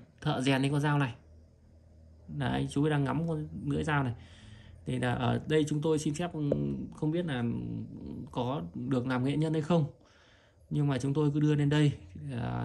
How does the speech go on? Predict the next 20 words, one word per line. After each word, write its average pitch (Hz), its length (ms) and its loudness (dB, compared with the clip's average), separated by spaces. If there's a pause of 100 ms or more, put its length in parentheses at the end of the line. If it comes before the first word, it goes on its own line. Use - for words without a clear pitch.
thì 120 120 -4
chú 127 240 -2
ấy 160 120 0
cũng 170 340 -2
gắn 147 200 0
bó 135 180 0
với 170 140 0
nghề, 127 360 2
cũng 151 440 -2
đến 143 180 0
nay 151 160 -2
cũng 147 200 -2
là 143 120 0
hơn 139 220 2
bốn 151 140 2
mươi 160 80 0
năm 147 160 4
rồi. 127 180 4 (800)
Thì, 120 260 2
ờ, 117 260 0